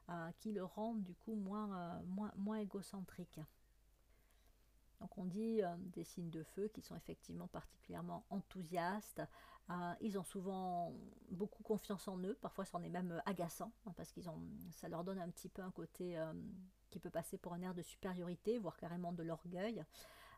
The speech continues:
Euh, ils ont souvent une grande force, mais voilà, c'est le feu, hein, donc, euh, forcément c'est la force du feu. Euh, et ce sont souvent aussi des signes d'aut-, authentiques. Alors, quand on dit authentique, ça veut dire que ce que vous voyez d'eux, c'est ce qu'ils sont vraiment.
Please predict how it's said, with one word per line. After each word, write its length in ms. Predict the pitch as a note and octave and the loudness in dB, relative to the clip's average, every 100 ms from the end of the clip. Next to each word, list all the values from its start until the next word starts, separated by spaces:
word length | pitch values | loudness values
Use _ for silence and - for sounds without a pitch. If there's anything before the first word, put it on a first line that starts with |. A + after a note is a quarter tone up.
| - | -4
Euh, 320 | E3 E3+ F3 - D#3+ - - | -2 -2 -2 -4 -6 -8 -8
ils 160 | G3 F#3+ | -6 -4
ont 40 | |
souvent 200 | F#3 G#3+ | -4 2
une 120 | A3+ F#3+ | 2 4
grande 280 | G3+ B3+ | 6 6
force, 420 | A3+ A3+ A3+ - - | 8 8 8 6 -4
mais 160 | E3 | -2
voilà, 240 | F3+ G3+ D#3+ | 2 2 0
c'est 120 | - | -4
le 60 | D#3+ | -6
feu, 260 | - A#3+ | 6 6
hein, 160 | F#3 F#3+ | 8 2
donc, 320 | E3+ D#3 - | 0 -4 -6
euh, 60 | D#3 | -8
forcément 540 | - - - F3+ G3+ | -8 -6 -4 -2 -2
c'est 160 | G3 - | -2 -4
la 100 | - | -6
force 340 | - - - | -6 -8 -6
du 140 | E3+ D#3 | -6 -6
feu. 240 | - C4 - - - - - - - | -2 -2 -2 -14 -14 -14 -16 -4 2
Euh, 360 | F#3+ F3+ F#3 G3+ - | 4 4 0 -4 0
et 80 | A#3 | 0
ce 80 | - | 2
sont 120 | B3 | -2
souvent 220 | - B3+ | -2 -2
aussi 180 | C4 C4 | 0 0
des 140 | A3 | 0
signes 300 | G#3+ - B3+ | 0 4 6
d'aut-, 140 | G3 A3 - | 8 8 6
authentiques. 640 | C4 - A#3 A3+ G3 - - | 2 6 6 6 -2 -2 -6
Alors, 200 | F3 - - - | -4 -6 -10 -14
quand 180 | - F3+ | -8 -2
on 60 | |
dit 100 | F#3+ | 0
authentique, 520 | F#3 D#3+ E3 - B3 | 0 -2 -4 -2 -2
ça 140 | - F3+ | 0 -2
veut 120 | F3 | 2
dire 280 | G3 A3+ - | 2 2 2
que 200 | A3 A3+ | 4 4
ce 100 | A3 | 2
que 140 | - | -2
vous 340 | F3 E3 F3+ F3 | -2 0 -2 -2
voyez 460 | E3 F3 F3 E3 | 2 2 4 2
d'eux, 280 | D#3+ G3+ B3+ | 6 8 6
c'est 160 | - F3+ | 4 -6
ce 100 | - | -4
qu'ils 180 | F#3+ | -6
sont 240 | - A3 G#3+ | -2 0 0
vraiment. 480 | F3+ G3+ G3 D#3+ | 2 4 4 2